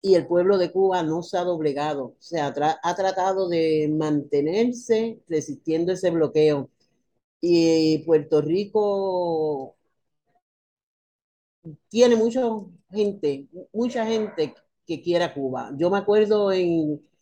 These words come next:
en el mil novecientos noventa y tres, nosotros acabamos de recién constituirnos como comité prácticamente, cuando vino el, el, el,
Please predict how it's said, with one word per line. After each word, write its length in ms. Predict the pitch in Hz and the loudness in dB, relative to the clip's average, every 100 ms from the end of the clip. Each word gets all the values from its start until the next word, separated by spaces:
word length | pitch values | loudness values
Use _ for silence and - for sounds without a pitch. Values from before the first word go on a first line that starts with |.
| _ _ _ | _ _ _
en 160 | 160 165 | -2 0
el 120 | 160 | 2
mil 600 | 160 160 156 156 160 180 | 2 2 0 2 2 2
novecientos 480 | 196 208 208 202 208 | 2 0 -2 -2 -2
noventa 340 | 208 208 202 202 | -2 -2 -4 -4
y 80 | |
tres, 320 | 175 175 208 196 | -4 -4 -4 -4
nosotros 380 | 151 165 160 | -6 -4 -4
acabamos 480 | 180 185 185 196 190 | -2 0 0 0 0
de 320 | 180 175 170 160 | 0 0 -2 0
recién 520 | 165 156 170 160 151 | 0 0 0 0 0
constituirnos 680 | 156 151 151 151 160 196 | -2 -4 -2 0 0 -2
como 300 | 196 190 190 | -2 -2 -2
comité 440 | 185 180 170 165 180 | -2 -2 -2 -2 -2
prácticamente, 1000 | 180 180 185 175 160 175 196 170 143 - _ _ _ _ _ _ _ _ - | -2 -2 -4 -2 -2 -4 -4 -4 -4 -6 _ _ _ _ _ _ _ _ -4
cuando 420 | 165 160 156 151 | 0 0 2 2
vino 960 | 151 156 175 185 185 180 175 170 165 156 | 2 2 2 2 0 0 -2 -2 -2 -2
el, 220 | 156 151 | -4 -4
el, 180 | 151 151 135 - - | -6 -6 -8 -14 -12
el, 680 | 156 160 160 147 147 139 | -4 -2 0 0 -2 -4